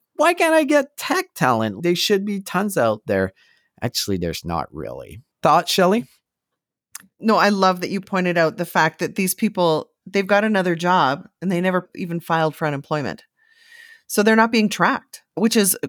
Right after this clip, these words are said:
Speaker 2: completely in line with what Andrew Flower said when he was on the show with us, is you gotta realize here that even with these tech layoffs, and they may have let go maybe their intermediate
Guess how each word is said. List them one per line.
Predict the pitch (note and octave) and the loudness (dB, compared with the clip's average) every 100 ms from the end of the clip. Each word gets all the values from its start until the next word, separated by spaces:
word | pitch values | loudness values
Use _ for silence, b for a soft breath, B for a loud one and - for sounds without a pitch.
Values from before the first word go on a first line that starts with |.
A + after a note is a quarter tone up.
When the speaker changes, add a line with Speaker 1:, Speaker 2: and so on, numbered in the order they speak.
| _ | _
Speaker 2:
completely | - G#3+ - B3 B3+ - A#3+ G#3 | -4 -4 -2 0 0 0 -2 0
in | G3+ | 2
line | F3 D#3+ D#3+ | 4 4 2
with | D#3+ E3+ | -2 2
what | D#3+ - - | 2 2 0
Andrew | D#3+ D#3 D3+ C#3+ | 0 2 0 -2
Flower | - D3 C#3 C#3 | 2 2 4 2
said | D3 - D3 C3 | 0 2 2 2
when | C#3+ C#3 | -2 -6
he | C#3 D#3+ D3 C#3 D#3 | -6 -6 -4 -4 -6
was | D3 | -4
on | D3 C3+ | -2 -2
the | |
show | D3 G3+ | 0 0
with | E4 - | 0 0
us, | A2+ - B B B B B - | -2 -2 B B B B B -4
is | F#3 G3+ | -2 -2
you | G3+ | 0
gotta | C4 C#4+ | 2 2
realize | A3 C#4 E3+ D3+ D#3+ | 4 4 4 4 0
here | - F#3 F3 | -2 -2 2
that | D#3+ - B B B - | 2 0 B B B -2
even | A3+ A#3+ A3+ F3 | 2 4 2 2
with | F#3+ G3 G3 - _ _ | 0 0 -4 -20 _ _
these | F#3+ E3+ E3 | -2 -2 -4
tech | G3 F3 - | -2 -2 0
layoffs, | F3+ F#3 D3+ D#3 - | 2 4 4 2 0
and | G#3+ | 0
they | G#3+ | 2
may | G#3+ G#3+ C4 | 2 2 2
have | C#4 G3+ D3+ D#3+ | 0 0 0 0
let | D3+ - | -2 0
go | D#3 D3 | 0 0
maybe | D#3 D#3 D#3 | -2 -2 -2
their | D3 C#3+ | -2 -2
intermediate | - D#3 D#3 D#3+ E3+ E3+ D#3+ D#3 - | -2 -6 -4 -2 0 2 0 0 -4